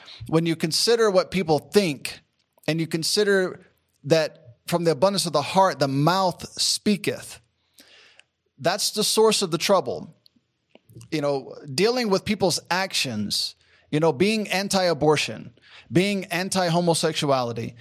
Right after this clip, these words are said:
being anti-transgender, that, that's, that's a, that is a statement that denies people's actions. As Christians, we want to get to the source of the matter.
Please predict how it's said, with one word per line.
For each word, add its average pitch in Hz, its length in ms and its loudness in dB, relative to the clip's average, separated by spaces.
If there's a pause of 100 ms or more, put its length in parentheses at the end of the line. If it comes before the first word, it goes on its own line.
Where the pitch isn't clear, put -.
(160)
being 196 300 0
anti-transgender, 170 1300 -2 (400)
that, - 200 -6
that's, 202 400 0
that's 208 360 2
a, 147 340 4 (360)
that 196 180 8
is 202 100 2
a 175 80 -2
statement 196 600 -2
that 156 200 0
denies 170 720 -2
people's 175 540 -2 (200)
actions. 147 840 -4 (1120)
As 175 220 2
Christians, 208 580 2
we 196 80 4
want 262 180 4
to 165 60 -2
get 170 140 0
to - 80 -6
the 139 100 -2
source - 480 2
of 151 60 -6
the 127 80 -2
matter. 101 420 -6